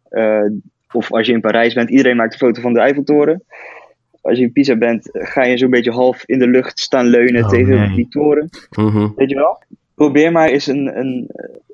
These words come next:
Speaker 1: een manier te vinden om dan nog eens in zo'n bedachte wereld die zo specifiek is gericht voor een bepaalde ervaring. Probeer maar eens een manier te vinden om dan nog een, een originele, eh,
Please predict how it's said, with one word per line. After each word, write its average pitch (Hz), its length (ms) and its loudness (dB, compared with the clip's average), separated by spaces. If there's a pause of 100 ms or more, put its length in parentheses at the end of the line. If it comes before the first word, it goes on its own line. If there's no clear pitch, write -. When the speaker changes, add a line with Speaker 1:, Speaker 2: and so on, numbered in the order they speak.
Speaker 1:
een 135 240 -2
manier 139 260 4
te 135 100 -4
vinden 131 300 2
om 123 140 2
dan 123 200 2
nog 131 200 0
eens 117 200 0
in 120 180 0
zo'n 135 240 4
bedachte 123 460 0
wereld 117 420 2
die 110 260 -6 (460)
zo 120 180 0
specifiek 117 480 0
is - 100 -4
gericht - 300 -4
voor 107 240 2
een 110 80 -2
bepaalde 107 380 0
ervaring. 101 480 -2
Probeer 123 260 0
maar 123 120 0
eens - 240 -8 (260)
een 113 100 -6
manier 120 220 2
te 120 80 -6
vinden 117 280 -2
om 107 340 -2
dan 120 200 0
nog 127 260 2
een, 113 380 -2
een 107 300 -4
originele, 104 680 0
eh, 101 140 -8